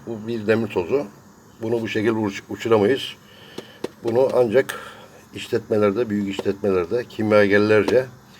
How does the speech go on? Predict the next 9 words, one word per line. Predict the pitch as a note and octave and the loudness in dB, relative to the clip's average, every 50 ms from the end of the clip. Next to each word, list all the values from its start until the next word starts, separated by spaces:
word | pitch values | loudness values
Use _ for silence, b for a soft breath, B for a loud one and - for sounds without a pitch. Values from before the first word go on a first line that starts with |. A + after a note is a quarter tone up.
| B B B B B B B B B B B B B B - - - - - - | B B B B B B B B B B B B B B -20 -20 -20 -8 -2 2
ayrıştırılarak | G#2+ A2 G#2 G#2+ G2+ - - A2 A2+ G#2+ G#2 B2 C#3+ C#3+ - - - - | 2 2 2 2 -2 -4 -4 0 4 6 6 6 6 4 2 -10 -14 -6
malzemesi, | - G#2+ A2 A2 G#2 G#2+ G#2 G2+ F2+ - C3 C#3 C#3 - - - - - - - - | 0 4 4 4 6 4 2 2 0 0 -2 -2 -2 -4 -10 -18 -20 -20 -20 -10 -4
yani | A2+ A2 G#2 G2+ | -2 -2 -2 0
altın | G2+ A2+ A2 G2+ - B2 G#2+ | 2 0 0 2 0 -4 -4
içinden | G2+ - A2+ A2 A2+ A2 | -4 -6 -4 -2 0 0
alınır. | G2+ G2 G2+ G2+ G2 F#2 F#2 - - - - - | 2 2 2 2 2 0 -2 -6 -16 -20 -18 -12
Bu | G#2+ G#2+ F#2+ G2 | -10 -8 -6 -6
bir | G#2 G#2+ G#2 - - - - - | -6 -8 -8 -12 -20 -20 -16 -6
gerçek. | G2+ G#2 G#2 G2 - - - - | -2 0 0 0 0 -2 -4 -4